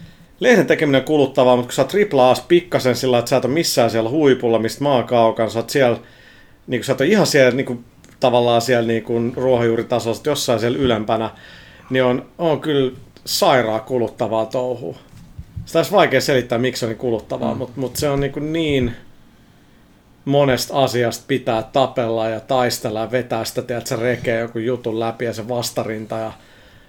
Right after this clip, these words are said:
Speaker 1: muu, niin, niin on, et jos välillä ite pelaa, sit se on kauan, sit tuntuu, et, et, ta-, et oli ite niin se, joka niinku veti, niin nyt, nyt se on sillain niinku, se on, se on niinku ihan uskomattoman niinku kuluttavaa.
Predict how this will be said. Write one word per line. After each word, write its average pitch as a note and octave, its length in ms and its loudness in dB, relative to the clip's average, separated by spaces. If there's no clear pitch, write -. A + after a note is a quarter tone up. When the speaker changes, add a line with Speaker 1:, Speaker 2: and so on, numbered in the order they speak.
Speaker 1:
muu, B2+ 340 0
niin, A#2 320 -8
niin A#2+ 220 -6
on, A#2 340 -6
et C3+ 100 0
jos C#3 140 -4
välillä D#3+ 260 6
ite D#3 140 4
pelaa, C#3 380 4
sit - 100 -4
se C3 60 -2
on A2+ 60 -4
kauan, B2 260 2
sit - 160 -12
tuntuu, B2 300 -2
et, - 160 -8
et, C3 80 -10
ta-, C#3+ 180 0
et C3 180 -6
oli D3 240 -2
ite C#3 180 0
niin A#2+ 260 0
se, A#2+ 100 -2
joka A2+ 200 -2
niinku A2+ 300 -6
veti, A#2+ 300 0
niin A2+ 220 -4
nyt, A#2+ 180 -8
nyt C#3+ 160 -8
se B2+ 100 -2
on A2+ 80 -2
sillain A2+ 340 -4
niinku, A2 320 -6
se - 340 -4
on, C#3+ 80 0
se E3 100 -2
on D#3 40 2
niinku D#3 160 -2
ihan A3 120 0
uskomattoman B2 680 -6
niinku B2 160 -6
kuluttavaa. A2 640 -10